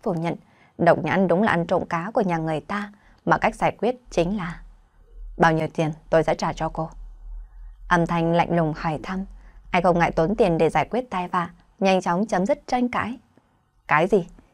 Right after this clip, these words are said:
Anh ta cho là cô tới đây để cố tình gây sự vì tiền của anh ta sao?" Đây không phải vấn đề là đền tiền hay là không đền tiền, mà chính là vấn đề dạy dỗ.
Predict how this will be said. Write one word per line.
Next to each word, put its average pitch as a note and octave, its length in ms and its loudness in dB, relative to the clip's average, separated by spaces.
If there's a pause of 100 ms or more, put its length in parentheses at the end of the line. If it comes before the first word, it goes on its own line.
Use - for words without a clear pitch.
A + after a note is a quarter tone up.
(200)
Anh E3+ 200 0
ta E3+ 160 2
cho F3 160 0
là D#3+ 140 4
cô F3 180 4
tới F3 180 4
đây F#3 180 4
để F3+ 220 2
cố F3 140 2
tình F3+ 280 2
gây A#3+ 160 2
sự - 260 -2
vì F#3+ 100 4
tiền E3+ 280 0
của E3 100 0
anh A3+ 180 0
ta A3+ 260 -6
sao?" A3+ 160 -6 (1080)
Đây E3+ 140 4
không F3 180 2
phải E3+ 160 2
vấn E3+ 180 0
đề F3+ 220 2 (340)
là E3+ 200 6
đền E3 260 2
tiền E3+ 200 0
hay F#3+ 180 -2
là F3 100 2
không G3 200 -2
đền F3+ 180 -2
tiền, F3+ 160 -2 (440)
mà D#3+ 140 4
chính F3+ 180 0
là A3 80 6
vấn F#3+ 200 4
đề G#3 160 4
dạy F3+ 180 0
dỗ. - 180 -2